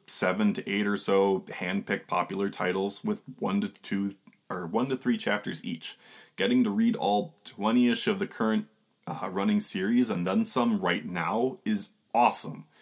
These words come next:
And I'll get to the and then some a bit later, but for now I want to focus first on the current series in the main magazine. And we can't talk about Weekly Shonen Jump without talking about the king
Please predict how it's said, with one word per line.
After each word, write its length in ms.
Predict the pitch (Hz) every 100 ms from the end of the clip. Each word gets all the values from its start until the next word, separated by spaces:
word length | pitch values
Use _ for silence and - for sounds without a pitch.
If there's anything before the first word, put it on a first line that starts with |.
| - - - _
And 220 | 117 117 -
I'll 260 | 120 117 -
get 180 | - -
to 120 | -
the 120 | 113 107
and 200 | 110 104
then 220 | 110 107
some 240 | 104 98
a 40 | 90
bit 240 | 95 95
later, 400 | 101 107 95 92 - - - _
but 200 | - 107
for 120 | -
now 220 | 113 127 131
I 60 |
want 260 | 117 113 107
to 60 |
focus 400 | - 101 101 98
first 460 | - 127 131 - -
on 120 | 104 98
the 80 |
current 360 | 95 - 104 -
series 540 | - 101 92 95 92 -
in 180 | 95 92
the 120 | 95
main 420 | 90 82 78 80 80
magazine. 600 | 95 87 - - - - _ _ - - - _
And 120 | 87 92
we 80 |
can't 280 | 87 135 131
talk 200 | 160 156
about 220 | 147 143
Weekly 240 | 117 107 120
Shonen 360 | - 110 107
Jump 280 | 104 107 101
without 260 | 98 98 95
talking 320 | - 95 104
about 300 | 92 92 -
the 180 | 107 92 -
king 480 | - 131 135 135